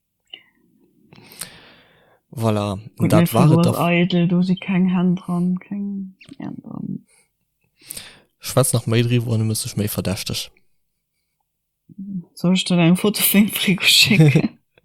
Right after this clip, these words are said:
Speaker 1: Das ist eine Reihe. Also ist schon zu dem ganzen Haut nichts mehr zu sagen. Tut mich gefreut, dass du mit dabei warst.
Speaker 2: Gerne.
Speaker 1: Und wenn du auch nichts mehr zu sagen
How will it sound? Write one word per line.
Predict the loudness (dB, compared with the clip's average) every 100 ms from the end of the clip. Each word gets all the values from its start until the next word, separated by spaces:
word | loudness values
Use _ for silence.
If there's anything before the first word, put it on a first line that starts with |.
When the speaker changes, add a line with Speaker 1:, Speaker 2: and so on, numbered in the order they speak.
| -2 0 0 -2 -2 -6 0
Speaker 1:
Das | 2
ist | 4
eine | 4 4
Reihe. | 2 -2 -8 -8 -2
Also | 4 4
ist | 4
schon | 4 4 4 2
zu | 0
dem | 2 2
ganzen | 4 2 2 -2 0
Haut | 2 2 0
nichts | 2 2 2
mehr | -2
zu | 0
sagen. | 2 2 2 0
Tut | 0 -2
mich | -2
gefreut, | -6 -2 -2 0
dass | -2
du | -2 -4
mit | -4 -2 -2 -2
dabei | 0 4 4 2
warst. | 0 -2 -4 -8 -10 -4 0
Speaker 2:
Gerne. | 4 4 6
Speaker 1:
Und | 6 6
wenn | 2 0 _ _ _ _ 0
du | 2 2
auch | 0
nichts | 0 0 0
mehr | -4
zu | -2
sagen | 0 2 4